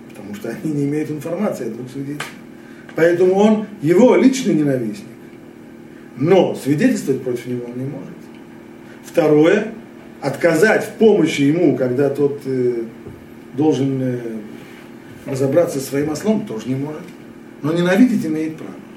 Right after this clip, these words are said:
Продолжает дальше Гмара, Рава Хамрей Ровен. И Рав Нахман бар Ицхак, Амар мицва лиснуто. Не только разрешение здесь есть, ненавидеть. Есть мицва, обязанность его ненавидеть.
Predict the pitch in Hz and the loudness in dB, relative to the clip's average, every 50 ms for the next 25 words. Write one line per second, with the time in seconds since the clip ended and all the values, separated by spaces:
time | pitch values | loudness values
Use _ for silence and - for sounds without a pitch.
0 | - - - - - - - - - - - - - - - - - - - 127 | -20 -20 -20 -20 -20 -20 -20 -20 -20 -20 -20 -20 -20 -20 -20 -18 -18 -14 -10 -8
1 | 123 123 143 143 143 131 135 139 151 151 151 170 175 170 151 147 147 147 220 262 | -6 -4 -2 -2 -2 -2 -2 -4 -2 0 0 2 2 2 0 0 2 2 2 2
2 | - - 175 170 165 175 175 175 175 175 180 180 180 180 180 180 170 170 202 - | 2 0 -2 -2 0 0 0 0 0 -2 -4 -2 -4 -4 -4 -6 -8 -10 -10 -14
3 | - - - - - - - - - - - - - - - - - - - - | -16 -18 -20 -20 -20 -20 -20 -20 -20 -20 -20 -20 -20 -20 -20 -20 -20 -20 -20 -20
4 | - - - - - - - - - - - - - - - - - - - - | -20 -20 -20 -20 -20 -20 -20 -20 -20 -20 -20 -20 -20 -20 -20 -20 -20 -20 -20 -20
5 | - - 131 127 127 123 123 120 120 123 - - - - - - - - - - | -12 -6 -4 -4 -2 -4 -4 -8 -10 -14 -14 -16 -16 -16 -14 -12 -12 -12 -12 -14
6 | - - - - - 139 139 139 165 190 226 220 202 - 143 135 131 123 127 131 | -16 -18 -20 -10 -4 -2 0 2 2 2 2 2 0 -2 -4 -4 -4 -4 -4 0
7 | - 196 247 - - 220 202 170 - - - - - - - - 131 143 170 196 | 0 0 0 0 -2 -4 -4 -4 -4 -4 -8 -14 -18 -20 -14 -10 -6 -4 0 2
8 | 196 196 196 202 214 214 - 202 233 294 254 247 208 170 - 151 160 151 131 - | 2 4 6 6 6 6 4 0 2 2 2 2 0 -2 -4 -4 -4 -6 -6 -6
9 | 117 117 127 135 - 262 - - 226 214 202 190 180 180 - 202 208 202 185 165 | -6 -6 -6 -4 -2 0 2 4 4 4 4 2 0 -2 0 0 2 2 2 0
10 | 147 127 127 127 123 - 120 104 101 101 - - - - - - - 139 143 151 | -2 -4 -4 -6 -6 -8 -10 -10 -10 -12 -14 -16 -18 -20 -20 -16 -10 -6 -4 -2
11 | 156 151 131 123 123 104 101 - - - - - - - 156 180 185 - - 190 | 0 0 -2 -2 -4 -8 -10 -12 -14 -16 -18 -18 -12 -6 -2 -2 0 0 -2 -4
12 | 196 - - - - 226 226 - - - - - - - - - - - - - | -4 -4 -4 -2 0 0 0 0 0 -4 -10 -14 -18 -20 -20 -20 -20 -20 -20 -20
13 | - - - - - - - - - - - - - - - - 151 147 185 220 | -20 -20 -20 -20 -20 -20 -20 -20 -20 -20 -20 -20 -20 -20 -14 -8 -2 2 4 4
14 | 226 - 160 156 139 127 127 - 120 120 117 113 113 113 110 107 101 95 | 4 4 2 0 0 -2 -4 -6 -8 -10 -10 -10 -12 -12 -12 -12 -12 -12